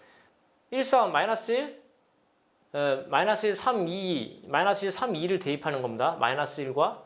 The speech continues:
삼, 이를 대입할 때 결국은, 예, 십팔이라는 값이 나온다. 그런 얘기죠.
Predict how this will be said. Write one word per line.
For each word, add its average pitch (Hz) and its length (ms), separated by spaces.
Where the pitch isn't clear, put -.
삼, 170 240
이를 143 200
대입할 127 400
때 214 280
결국은, 131 440
예, 117 180
십팔이라는 196 600
값이 151 200
나온다. 110 560
그런 110 240
얘기죠. 98 280